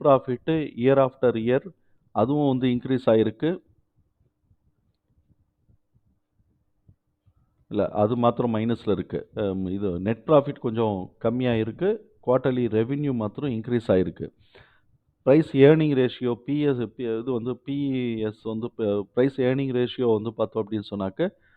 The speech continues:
அதுவும் இன்க்ரீஸ் ஆயிருக்கு. அ, இல்ல, செக்டாரை காட்டிலும் கம்மியா இருக்கு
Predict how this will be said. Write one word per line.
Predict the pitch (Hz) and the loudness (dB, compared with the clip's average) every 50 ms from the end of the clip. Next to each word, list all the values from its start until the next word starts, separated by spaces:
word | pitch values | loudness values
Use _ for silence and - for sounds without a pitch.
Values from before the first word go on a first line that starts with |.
| _ _ _ | _ _ _
அதுவும் | - 123 135 147 160 160 143 | -2 0 2 4 4 4 4
இன்க்ரீஸ் | 123 123 110 117 120 117 - | 2 0 0 0 0 0 2
ஆயிருக்கு. | - 95 90 85 85 - - - - _ _ _ _ _ _ _ _ _ _ _ _ _ - | 2 2 2 2 0 -4 -10 -12 -16 _ _ _ _ _ _ _ _ _ _ _ _ _ -6
அ, | 98 90 | -4 -2
இல்ல, | 92 113 127 107 | 0 2 2 2
செக்டாரை | - - - 127 127 - 160 156 147 143 135 | 2 2 -2 -2 2 6 6 6 8 6 4
காட்டிலும் | - 127 123 123 151 147 | 2 -2 -2 -2 -6 -6
கம்மியா | 135 131 120 127 135 135 131 | -4 -4 -4 -2 -2 0 0
இருக்கு | 123 117 113 - 117 113 - - | 0 -2 -4 -4 -6 -6 -6 -8